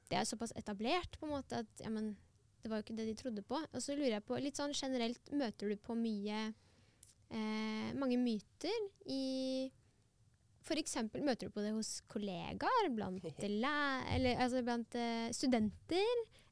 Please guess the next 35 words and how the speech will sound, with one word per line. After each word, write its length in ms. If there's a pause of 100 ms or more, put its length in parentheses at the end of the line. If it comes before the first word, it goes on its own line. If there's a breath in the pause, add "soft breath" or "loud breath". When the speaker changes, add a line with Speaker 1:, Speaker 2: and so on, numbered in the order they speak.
Speaker 1:
eller 180
i 240
de 160
læremidlene 720
dere 240
bruker? 640 (340)
Er 220
det 140 (880 loud breath)
Speaker 2:
Jeg 180
kan 140
si 100
det 180
om 220
læremidlene 720
først, 320
da. 120 (520)
Speaker 1:
Mm. 300
Speaker 2:
Og, 160
og 240
nå 140
er 80
det 80
klart 180
at 160
jeg 240
snakker 760
fra 240
et 160
ståsted 520
som 160
er 160
mitt 800 (100)
fag. 540
Speaker 1:
Mm. 540
Speaker 2:
Eh, 500